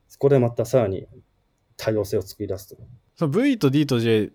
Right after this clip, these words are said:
Speaker 2: え、これ何種類ぐらいとかってあるんですか？
Speaker 1: は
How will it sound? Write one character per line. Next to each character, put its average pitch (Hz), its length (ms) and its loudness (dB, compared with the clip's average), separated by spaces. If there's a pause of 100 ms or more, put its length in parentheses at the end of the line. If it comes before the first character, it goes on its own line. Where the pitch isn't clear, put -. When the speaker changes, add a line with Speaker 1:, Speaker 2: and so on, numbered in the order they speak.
(460)
Speaker 2:
え、 147 60 0
こ 175 80 4
れ 156 60 4
何 233 200 6
種 285 200 -2
類 254 160 0
ぐ 226 160 2
ら 214 100 10
い 131 60 6
と 98 100 -4
か 92 60 -2
っ 85 40 -2
て - 500 -8
あ 104 120 -4
る 95 80 -2
ん - 20 -8
で 80 60 -8
す - 80 -12
か？ - 80 -14
Speaker 1:
は - 140 -16